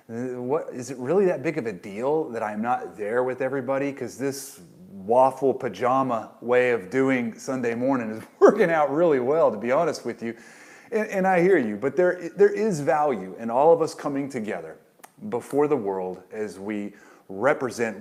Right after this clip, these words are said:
one body in one location, uh, pursuing one Christ with one voice. And, you know, as the weeks go on, we're probably going to take a little bit of a look into the value of a corporate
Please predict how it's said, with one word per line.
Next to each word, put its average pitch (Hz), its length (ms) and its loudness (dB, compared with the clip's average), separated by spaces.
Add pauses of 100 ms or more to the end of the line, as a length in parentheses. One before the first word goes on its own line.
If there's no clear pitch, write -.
one 135 260 2
body 95 520 0
in 98 180 -14
one 117 240 -6
location, 95 800 -4 (500)
uh, 120 260 -10
pursuing 110 600 -8
one 120 220 -4
Christ 104 720 -4
with 90 180 -8
one 104 260 -6
voice. 95 500 -8
And, 98 140 -14 (560)
you 196 160 -2
know, 190 100 4
as 143 140 0
the 147 80 2
weeks 196 300 -2
go 135 320 6
on, 151 380 0
we're 143 240 0
probably 165 520 0
going 127 260 -2
to 120 100 -18
take 131 220 -10
a 123 60 -2
little 151 320 2
bit 123 160 2
of 120 100 2
a 110 100 -2
look 107 340 -4
into 113 280 -10
the 104 140 -6
value 113 960 -2
of 110 340 -4
a 101 420 -8
corporate 107 680 -4